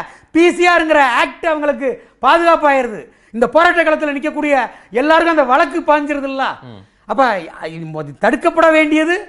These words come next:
Speaker 1: அந்த பி சி ஆர் வன்கொடுமை தடுப்பு சட்டமும் சேர்ந்துதான் அப்படிங்கிறத நான் அந்த நேரத்துல சொல்ல கடமைப்படுறேன்.
Speaker 2: ரெண்டாயிரத்தி இருபத்தொன்னு தேர்தல்ல மீண்டும் போட்டியிட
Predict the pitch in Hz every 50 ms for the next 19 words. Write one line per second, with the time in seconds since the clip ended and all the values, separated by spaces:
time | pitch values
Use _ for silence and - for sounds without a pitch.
0 | - - _ _ - 220 233 240 - - 311 320 339 - 320 339 349 339 330 339
1 | - - 214 247 277 285 311 302 285 294 - 262 262 294 294 320 330 320 302 294
2 | - 320 311 339 339 320 277 - - _ _ _ _ - 294 330 339 330 320 311
3 | 311 302 269 269 262 247 247 262 302 311 311 294 269 240 226 220 214 214 202 226
4 | 226 208 180 147 123 - _ _ _ _ _ _ - 226 277 294 262 240 233 226
5 | 220 185 180 170 143 131 120 - 120 117 131 151 156 151 135 120 127 123 131 139
6 | 123 131 127 120 120 107 110 123 127 123 117 120 113 110 113 113 107 101 - _
7 | _ _ _ - 135 160 175 175 156 127 131 143 143 139 131 123